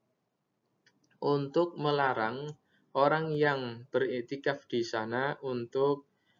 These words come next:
menggauli istrinya. Karena menggauli istri itu sebenarnya sudah dilarang bagi orang yang beriktikaf di luar masjid, dan juga terlarang bagi yang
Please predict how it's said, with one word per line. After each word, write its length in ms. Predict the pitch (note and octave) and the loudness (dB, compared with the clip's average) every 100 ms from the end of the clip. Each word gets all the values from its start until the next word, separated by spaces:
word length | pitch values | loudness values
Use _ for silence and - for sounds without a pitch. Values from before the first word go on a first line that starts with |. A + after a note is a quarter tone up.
| _ - | _ -2
menggauli 1500 | B2+ D3 D#3+ E3 E3 E3 E3 D#3 D3+ D3 D3+ D3+ E3 C3+ - | 4 6 6 6 4 4 4 6 8 8 8 6 4 2 0
istrinya. 640 | B2 B2 - A#2+ G#2 F#2 F#2 - - | -4 -4 -2 -2 0 -2 -6 -12 -4
Karena 560 | A2 G2+ F#2+ A2+ F3 F3+ _ _ _ _ _ _ - | -2 -2 -2 0 0 -4 _ _ _ _ _ _ -4
menggauli 680 | B2+ B2 B2 D3 F3 F3+ D3+ | 0 6 8 8 6 6 2
istri 480 | D3+ - D3 C3 | 2 4 4 4
itu 200 | B2+ D3+ | 2 2
sebenarnya 480 | D3+ - C#3+ B2+ C3+ C#3 | 0 0 0 2 2 2
sudah 360 | - B2 A#2+ | 2 2 4
dilarang 840 | A#2 A#2 G#2+ G#2 B2 D3+ D#3 C#3 B2 | 4 4 4 6 6 8 6 0 0
bagi 320 | A2+ - B2 | 0 0 -2
orang 280 | A#2 A#2 A2+ | 0 -2 -2
yang 140 | G#2+ G#2+ | -4 -4
beriktikaf 680 | - A#2+ A#2 A#2 B2+ C3+ - - _ _ | -6 -6 -4 0 4 4 2 -20 _ _
di 380 | - D#3+ B2+ B2 - _ _ | 4 4 4 -2 -10 _ _
luar 560 | D3 D3 A#2+ A2 G#2+ G#2+ | 2 4 6 4 2 -2
masjid, 560 | G#2 G2+ - - E3 F#3+ - _ _ _ _ _ _ _ | -4 -6 -8 4 6 6 2 _ _ _ _ _ _ _
dan 320 | - C#3+ D#3 D#3 | 4 8 8 4
juga 460 | D3 C#3+ D3+ D#3 | -2 2 4 4
terlarang 640 | - - C#3+ C#3 C#3 D#3 D3 | 2 -2 2 2 2 0 0
bagi 320 | B2 B2 C3+ | -2 -2 -4
yang 160 | B2+ | -4